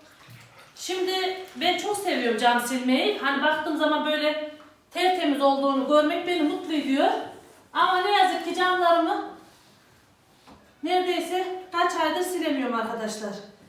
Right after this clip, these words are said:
Gerçeğini söylemek gerekirse niye silemiyorum?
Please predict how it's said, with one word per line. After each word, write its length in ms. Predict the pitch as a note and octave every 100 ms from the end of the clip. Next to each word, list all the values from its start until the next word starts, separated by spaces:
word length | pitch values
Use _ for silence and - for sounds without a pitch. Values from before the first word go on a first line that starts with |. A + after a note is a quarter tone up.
| - -
Gerçeğini 460 | C#4+ D4+ D4+ D#4+ C#4
söylemek 480 | C#4 D4 C#4 C4 C4
gerekirse 560 | C#4 C4+ B3+ B3 D4+
niye 180 | D#4 F#4
silemiyorum? 600 | F4 D4 C4+ B3+ D#4+ -